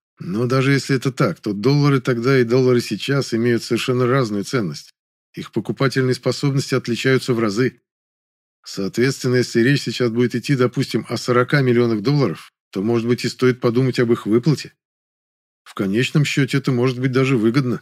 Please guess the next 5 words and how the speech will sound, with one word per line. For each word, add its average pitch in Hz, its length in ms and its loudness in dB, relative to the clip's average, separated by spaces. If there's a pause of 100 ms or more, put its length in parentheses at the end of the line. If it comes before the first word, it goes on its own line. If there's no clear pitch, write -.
(160)
если 101 240 -6
товарооборот 120 680 0
между 117 220 -2
странами 117 400 -2
возобновится. 113 760 0